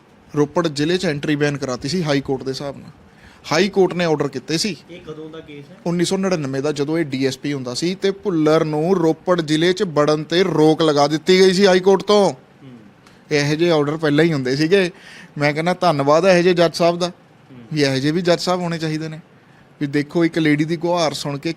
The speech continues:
Speaker 1: ਕਿਆ ਕਾਰਵਾਈ ਕੀਤੀ।
Speaker 2: ਸੀ ਬੀ ਆਈ ਨੇ ਹੁਣ ਤੱਕ ਜੋ ਜੋ ਪੈੜਾਂ ਨੱਪੀਆਂ ਨੇ, ਜਿਵੇਂ ਜਿਵੇਂ ਕੰਮ ਕੀਤਾ ਹੈ, ਉਹਨਾਂ ਦੇ ਤਰੀਕੇ ਤੇ, ਸਲੀਕੇ ਤੇ, ਕੰਮ ਕਰਨ ਦੇ ਤਰੀਕੇ ਤੇ, ਸਭ ਤੇ ਤੁਹਾਨੂੰ ਠੀਕ ਲੱਗ ਰਿਹਾ, ਸਹੀ ਦਿਸ਼ਾ ਵੱਲ ਜਾਰੀ ਕਾਰਵਾਈ?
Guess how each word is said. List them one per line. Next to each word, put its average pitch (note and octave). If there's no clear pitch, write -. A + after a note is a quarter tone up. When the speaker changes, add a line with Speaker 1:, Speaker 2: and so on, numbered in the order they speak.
Speaker 1:
ਕਿਆ F#3
ਕਾਰਵਾਈ D3
ਕੀਤੀ। C3+
Speaker 2:
ਸੀ G#3
ਬੀ A#3
ਆਈ C4+
ਨੇ C4+
ਹੁਣ G#3+
ਤੱਕ A#3+
ਜੋ G#3
ਜੋ A#3
ਪੈੜਾਂ G3
ਨੱਪੀਆਂ F#3+
ਨੇ, G3+
ਜਿਵੇਂ F#3
ਜਿਵੇਂ F#3+
ਕੰਮ F3
ਕੀਤਾ F3+
ਹੈ, F3+
ਉਹਨਾਂ F#3+
ਦੇ G3
ਤਰੀਕੇ F3+
ਤੇ, G3+
ਸਲੀਕੇ F3+
ਤੇ, F#3
ਕੰਮ E3+
ਕਰਨ F3
ਦੇ F3+
ਤਰੀਕੇ E3+
ਤੇ, F3+
ਸਭ G3
ਤੇ G#3
ਤੁਹਾਨੂੰ F#3
ਠੀਕ F#3+
ਲੱਗ G3+
ਰਿਹਾ, G3+
ਸਹੀ G3
ਦਿਸ਼ਾ G3+
ਵੱਲ G#3
ਜਾਰੀ F#3
ਕਾਰਵਾਈ? F3+